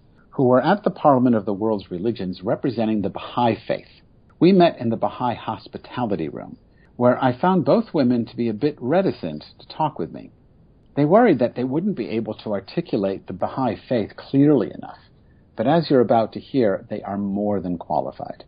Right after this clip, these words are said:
Both women are articulate, intelligent, and share a love of their faith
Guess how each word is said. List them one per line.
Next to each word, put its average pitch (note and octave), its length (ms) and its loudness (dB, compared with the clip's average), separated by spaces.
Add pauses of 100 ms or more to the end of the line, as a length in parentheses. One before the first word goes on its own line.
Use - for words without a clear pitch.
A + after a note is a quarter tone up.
(260)
Both A#2+ 280 2
women A2 300 2
are F#2 220 -4
articulate, A#2+ 720 -2
intelligent, A2+ 760 -4
and F#2+ 160 -10
share A2+ 320 0
a F2+ 80 -4
love A#2+ 400 0
of G2+ 120 -2
their F#2+ 200 -2
faith G#2 340 0